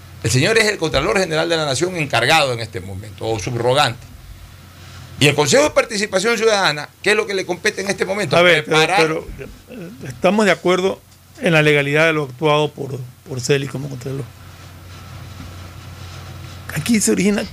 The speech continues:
Speaker 2: ¿quién lo reconoce en este caso? Porque tenemos a un Consejo de Participación Ciudadana que es el ente nominador, no de él, sino del titular, que está pidiendo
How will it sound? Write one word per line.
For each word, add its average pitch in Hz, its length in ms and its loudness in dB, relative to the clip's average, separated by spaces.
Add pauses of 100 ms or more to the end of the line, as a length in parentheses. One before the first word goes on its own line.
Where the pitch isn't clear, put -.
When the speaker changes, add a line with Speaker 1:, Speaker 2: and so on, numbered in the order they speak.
(140)
Speaker 2:
¿quién 254 320 4
lo 240 80 4
reconoce 175 800 -2
en 147 120 -2
este 151 240 -2
caso? - 320 -2 (100)
Porque - 220 2
tenemos 220 580 0 (680)
a 180 120 4
un 196 320 0
Consejo 196 460 2
de 196 80 0
Participación 170 720 -2
Ciudadana 175 380 2
que 160 60 -2
es 160 60 0
el 165 80 2
ente 170 160 -2
nominador, 175 580 2
no 185 300 2
de 190 240 4
él, 165 120 0
sino 143 340 -2
del 170 100 0
titular, 147 520 2 (840)
que - 80 -8
está 175 220 0
pidiendo 160 880 2